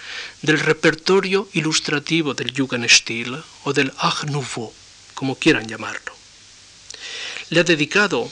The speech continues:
precisamente un espacio protector a unos ángeles, los ángeles de Ferdinand Hotler, que dorados protegen al transeúnte. La arquitectura,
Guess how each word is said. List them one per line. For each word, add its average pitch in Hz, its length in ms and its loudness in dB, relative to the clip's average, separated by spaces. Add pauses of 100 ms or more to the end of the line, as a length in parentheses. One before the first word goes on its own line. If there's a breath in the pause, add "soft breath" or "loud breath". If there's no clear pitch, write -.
(100)
precisamente 151 840 0
un 180 160 4
espacio 156 560 2
protector 147 800 0 (480 loud breath)
a 147 60 2
unos 135 340 4
ángeles, 135 680 0 (100)
los 143 160 2
ángeles 135 380 0
de 127 100 -4
Ferdinand 127 520 0
Hotler, 151 720 -4 (580 loud breath)
que 143 260 2
dorados 151 840 2 (140)
protegen 165 680 -2
al 143 200 -4
transeúnte. 123 840 -4 (1300 loud breath)
La 151 80 0
arquitectura, 190 920 0